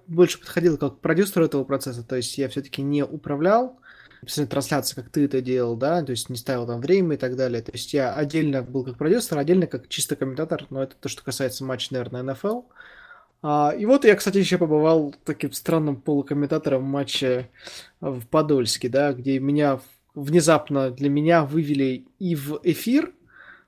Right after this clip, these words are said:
а, как комментатора, и в, э, и на стадион. А я был уверен, что я работаю только на стадион, поэтому я говорил очень скучно,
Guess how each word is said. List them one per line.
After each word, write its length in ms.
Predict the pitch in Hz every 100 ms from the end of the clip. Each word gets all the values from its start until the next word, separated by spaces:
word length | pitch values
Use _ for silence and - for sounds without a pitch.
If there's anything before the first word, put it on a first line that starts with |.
| _
а, 120 | 165
как 200 | 151 160
комментатора, 760 | - 151 160 160 160 147 139 135
и 300 | 127 214 208
в, 240 | 160 151
э, 800 | 160 156 151 147 143 139 139 143
и 120 | 165 175
на 80 |
стадион. 640 | 165 175 156 139 120 117 -
А 160 | - 143
я 140 | 208
был 140 | 233 190
уверен, 180 | 190
что 160 | 190 -
я 40 |
работаю 260 | 160 180 175
только 160 | 160 160
на 80 |
стадион, 340 | 143 165 156 127
поэтому 320 | 139 147 175
я 120 | 160
говорил 260 | 143 156 151
очень 220 | 139 147
скучно, 600 | - - 214 - 160 131